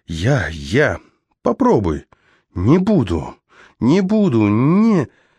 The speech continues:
Раздался резкий хруст ломающейся кости, и Лона закричала снова. От душераздирающего звука я бессильно стиснул кулаки, стараясь унять дрожь в пальцах. «Попробуй вложить куб»,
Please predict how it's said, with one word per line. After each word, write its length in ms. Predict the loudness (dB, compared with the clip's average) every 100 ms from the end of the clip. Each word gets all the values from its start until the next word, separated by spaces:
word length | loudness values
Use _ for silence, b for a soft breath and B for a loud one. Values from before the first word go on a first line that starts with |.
| b b _ _
Раздался 800 | -2 0 0 2 0 0 0 0
резкий 500 | 0 0 0 -2 -2
хруст 580 | -2 0 2 2 0 0
ломающейся 840 | 2 2 2 0 -2 -2 -2 -2 -4
кости, 480 | 0 2 2 0 0
и 60 |
Лона 320 | 2 2 2
закричала 580 | 0 -2 -2 0 2 2
снова. 540 | 0 0 2 2 0 -4 B B B -2
От 160 | -2
душераздирающего 1160 | 0 0 2 2 2 2 2 2 0 0 0 2
звука 460 | 0 0 0 4
я 160 | 4 4
бессильно 720 | 0 -4 -4 -2 0 2 2
стиснул 540 | 0 -2 -2 2 2 2
кулаки, 500 | 0 0 0 -2 -2
стараясь 500 | 0 2 2 2 2
унять 380 | 2 0 -2
дрожь 360 | 0 2 2 -2
в 100 | -6
пальцах. 520 | 0 0 0 -4 -8 B B B B B B _ -2
«Попробуй 1300 | 0 0 -4 -6 -2 0 2 0 -2 0 2 2 0
вложить 1000 | -2 0 0 0 -2 0 0 0 -8 -14 _ _
куб», 500 | -2 2 2 0 -8